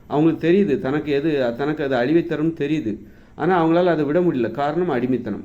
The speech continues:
கடைசியில வந்து அவங்க நோய் வந்து ரொம்ப பாதிக்கப்பட்டு பிற்பாடு சீக்கிரமாவே செயற்கையாக மரணம் அடைந்து விடுவார்கள். அதனால நமக்கு நோய் எதிர்ப்பாற்றலுக்கு எதிரானது எதுனா அடிமைத்தனம் தான் நோய் எதிர்ப்பாற்றலுக்கு எதிரானது.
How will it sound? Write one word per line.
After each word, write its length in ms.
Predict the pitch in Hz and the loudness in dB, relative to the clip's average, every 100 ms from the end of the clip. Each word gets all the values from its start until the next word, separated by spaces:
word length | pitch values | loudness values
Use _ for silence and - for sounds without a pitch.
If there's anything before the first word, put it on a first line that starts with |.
| - | -8
கடைசியில 400 | 143 165 165 180 | -4 -2 0 -2
வந்து 180 | 151 175 | 0 0
அவங்க 180 | 156 139 | -2 0
நோய் 220 | 131 135 | 0 0
வந்து 220 | 127 135 190 | 0 -2 -2
ரொம்ப 180 | 135 127 | -2 -2
பாதிக்கப்பட்டு 540 | 120 117 120 117 175 - - - | -2 -2 -4 -4 -6 -6 -12 -14
பிற்பாடு 360 | - 139 143 156 | -8 -6 -4 -4
சீக்கிரமாவே 520 | 165 135 127 123 151 | -6 -6 -4 -4 -4
செயற்கையாக 520 | 175 139 127 131 127 | -4 -4 -2 -4 -4
மரணம் 320 | 139 113 113 110 | -4 -4 -2 -2
அடைந்து 240 | 101 98 | -2 -2
விடுவார்கள். 340 | 92 87 - - - - - - | -4 -8 -10 -16 -20 -20 -20 -8
அதனால 380 | 104 131 143 147 | -2 -2 0 -2
நமக்கு 380 | 117 131 127 120 117 107 - - | -2 -2 -2 -2 -2 -4 -10 -8
நோய் 320 | 120 143 175 165 | 0 4 6 4
எதிர்ப்பாற்றலுக்கு 640 | 165 160 151 147 147 143 | 2 0 0 0 -4 -2
எதிரானது 460 | 127 143 147 143 131 | -2 0 0 0 0
எதுனா 300 | 110 117 110 139 | 0 -2 -2 -2
அடிமைத்தனம் 560 | 117 147 160 151 135 | 0 0 0 0 -2
தான் 180 | 139 170 | 0 0
நோய் 260 | 139 165 160 | 4 4 4
எதிர்ப்பாற்றலுக்கு 600 | 151 139 131 127 113 104 | 2 -2 -2 -2 -4 -4
எதிரானது. 360 | 104 98 82 | -2 -4 -6